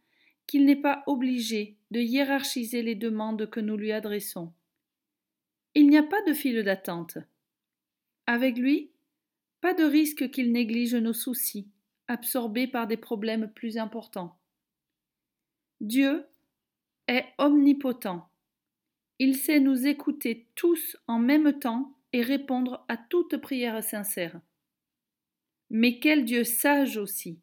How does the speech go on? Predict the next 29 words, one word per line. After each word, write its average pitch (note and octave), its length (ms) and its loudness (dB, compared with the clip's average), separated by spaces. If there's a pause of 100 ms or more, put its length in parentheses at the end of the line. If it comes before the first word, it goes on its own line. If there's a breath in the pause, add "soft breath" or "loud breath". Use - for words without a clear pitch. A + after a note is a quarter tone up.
(600)
C'est C#4 300 -2
un D4 120 6
Père C#4+ 380 2
qui B3 160 -4
sait B3+ 160 -2
parfaitement C4+ 840 -2
ce B3 140 -4
qui B3+ 200 -8
convient B3 460 -2
à A#3+ 80 0
chacun C#4+ 400 0
de C4 140 2
ses A#3+ 240 -4
enfants, A3 520 -6 (680)
quand C#4+ 360 2 (140)
et B3 160 -4
comment C4+ 380 2
répondre B3+ 440 -2
à A#3 80 -2
nos A3+ 120 0
requêtes. G#3 500 -6 (1500)
Parfois, B3+ 800 -2
il C4+ 140 2
trouve E4 360 -2
bon G#3+ 260 -2
de A3+ 140 0
nous A3+ 100 0
faire A3 380 -4
attendre, A#3+ 640 -2